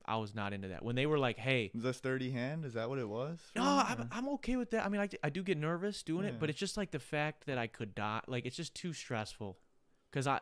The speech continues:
Speaker 1: and I think I, I would be good at it.
Speaker 2: That's why I think soldering would be more towards me, because it's like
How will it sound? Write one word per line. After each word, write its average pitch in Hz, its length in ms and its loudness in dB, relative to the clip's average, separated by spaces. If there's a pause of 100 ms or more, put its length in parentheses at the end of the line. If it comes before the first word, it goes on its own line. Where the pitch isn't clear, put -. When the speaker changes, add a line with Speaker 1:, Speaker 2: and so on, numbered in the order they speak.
Speaker 1:
and 139 100 2
I 135 80 6
think 180 220 0
I, 147 100 6
I - 120 4
would 135 220 2
be 135 120 4
good 120 240 2
at 135 160 4
it. 165 160 0
Speaker 2:
That's 147 160 -4
why 151 100 2
I 147 40 2
think 147 180 -6
soldering 113 520 -4
would 107 100 -4
be 107 80 -4
more 104 220 -6
towards 107 320 -6
me, 101 380 -8
because 101 280 -10
it's 98 140 -14
like - 200 -8